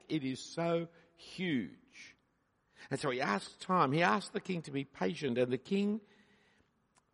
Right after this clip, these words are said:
the king gives him something which is much greater than patience.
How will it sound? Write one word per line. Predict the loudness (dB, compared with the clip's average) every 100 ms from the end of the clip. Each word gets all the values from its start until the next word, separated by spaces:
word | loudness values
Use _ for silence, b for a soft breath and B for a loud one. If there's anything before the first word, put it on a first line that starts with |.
| _ _ -4
the | -4
king | -2 -4 -2 -4
gives | -2 -2 -2
him | -4
something | -4 -2 -2 -2 -2
which | -2 -4
is | -6 -4
much | 0 0 0 -4
greater | 2 2 2
than | 0 -2
patience. | 0 -2 -2 -8 -10 -10 -14 -14